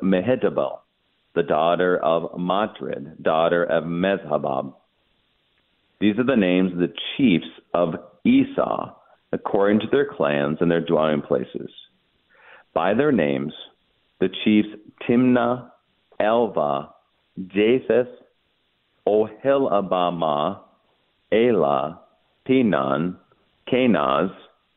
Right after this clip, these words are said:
Timon, Mibzar, Magdiel, and Eram. These are the chiefs of Edom, that is Esau, the father of Edom, according to their dwelling places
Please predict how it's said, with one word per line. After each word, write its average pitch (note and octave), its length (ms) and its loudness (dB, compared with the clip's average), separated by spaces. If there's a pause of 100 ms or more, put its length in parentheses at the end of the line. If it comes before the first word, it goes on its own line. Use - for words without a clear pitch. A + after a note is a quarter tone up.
(180)
Timon, F#2 720 0 (500)
Mibzar, G2+ 1080 0 (720)
Magdiel, F#2+ 1200 2 (180)
and F2 220 -4
Eram. D2 600 0 (600)
These F#2+ 220 0
are A2+ 60 2
the A#2+ 160 0 (100)
chiefs F#2 260 0 (240)
of E2+ 200 0
Edom, D2 500 0 (260)
that F2 220 0
is E2 140 0 (100)
Esau, C#2+ 540 0
the E2+ 100 -2 (100)
father G2 420 0
of C#2 120 -8
Edom, C#2 380 -6 (640)
according C3 580 0
to C3+ 80 -2
their C3+ 160 2
dwelling G#2 400 0
places D2 580 -2